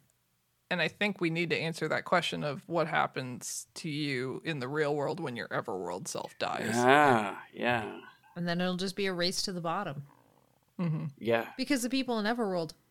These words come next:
Speaker 3: won't know.
Speaker 1: Yeah.
Speaker 2: That's also true. No, they will.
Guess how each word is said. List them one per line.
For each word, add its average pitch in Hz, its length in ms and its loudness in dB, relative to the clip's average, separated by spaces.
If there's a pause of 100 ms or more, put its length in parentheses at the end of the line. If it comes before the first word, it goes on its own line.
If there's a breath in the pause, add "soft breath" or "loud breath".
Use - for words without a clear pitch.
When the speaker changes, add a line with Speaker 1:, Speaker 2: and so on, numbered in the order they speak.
(140)
Speaker 3:
won't 175 360 -6
know. 170 360 -2 (580)
Speaker 1:
Yeah. 190 120 -16 (180)
Speaker 2:
That's 151 240 10
also 131 340 8
true. 170 400 2
No, 165 460 10
they 147 180 6
will. 147 440 8